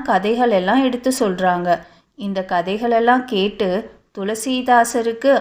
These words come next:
அதோட அர்த்தம் புரிஞ்சுதோ இல்லையோ, ஒண்ணு மட்டும் நல்லா புரிஞ்சுது. காடு, மலை, வெள்ளம் பாஞ்சோடுற யமுனா நதி, இதையெல்லாம் தாண்டி மழையிலையும் வெள்ளத்திலையும் சேறுலையும் சகதியிலையும்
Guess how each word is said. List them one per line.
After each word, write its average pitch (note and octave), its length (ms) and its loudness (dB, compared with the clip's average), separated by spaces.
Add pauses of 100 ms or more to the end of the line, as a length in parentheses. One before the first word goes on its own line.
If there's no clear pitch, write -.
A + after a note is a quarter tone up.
அதோட G3 360 0
அர்த்தம் G#3+ 440 2
புரிஞ்சுதோ A#3+ 540 0
இல்லையோ, G3+ 480 0 (1120)
ஒண்ணு G#3+ 380 2
மட்டும் C4+ 400 4
நல்லா A#3+ 380 4
புரிஞ்சுது. F#3 580 0 (460)
காடு, G#3 460 2 (120)
மலை, G3+ 400 0 (480)
வெள்ளம் A3 580 -2
பாஞ்சோடுற A3 680 2 (480)
யமுனா G#3 560 0
நதி, F#3 360 -2 (220)
இதையெல்லாம் G3 800 2
தாண்டி A3 440 4 (280)
மழையிலையும் A3+ 760 4
வெள்ளத்திலையும் A3+ 720 0
சேறுலையும் A3+ 680 2
சகதியிலையும் A3+ 840 2